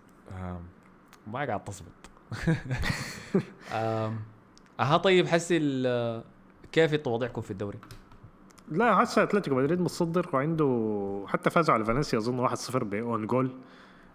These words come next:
Speaker 2: بس المباراة تيبيكال بتاع سيميوني يعني. آه، مع إنه كان لاعبين كويس، ضيعوا لهم فرصتين، لكن قفلوا ورا بس واستفادوا من فرصة واحدة، كان أون جول من، عن طريق واحد من مدافعين فالنسيا.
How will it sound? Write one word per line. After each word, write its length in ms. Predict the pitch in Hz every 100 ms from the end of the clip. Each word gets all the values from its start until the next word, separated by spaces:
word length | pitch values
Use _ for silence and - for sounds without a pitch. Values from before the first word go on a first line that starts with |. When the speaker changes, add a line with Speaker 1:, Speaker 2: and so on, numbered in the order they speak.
| -
Speaker 2:
بس 180 | 127 156 143 -
المباراة 720 | 127 113 123 147 170 127 113 110 - -
تيبيكال 340 | 156 165 131
بتاع 220 | 107 104
سيميوني 460 | 101 - 110 123 110
يعني. 160 | 95 92 - - _ _ _ -
آه، 300 | 117 104 98 98
مع 120 | 151
إنه 120 | 247
كان 200 | 247 240 214
لاعبين 260 | 143 190
كويس، 300 | 185 151 -
ضيعوا 360 | 123 127 123 120
لهم 100 | 156
فرصتين، 460 | - 113 120 147
لكن 360 | 127 107 123 123 - - - - - -
قفلوا 380 | 160 - 131 113 120
ورا 140 | 139
بس 360 | 123 147 - 127 107 98 90 - - - -
واستفادوا 440 | - 113 147 135
من 60 | 113
فرصة 300 | 127 - 117
واحدة، 220 | 117 123
كان 180 | 117 127
أون 240 | 107 113
جول 200 | 123 127
من، 160 | 110 101
عن 120 | 98
طريق 340 | 98 104 98
واحد 160 | 117 110
من 60 | 104
مدافعين 380 | 101 98 98 92
فالنسيا. 360 | 98 117 127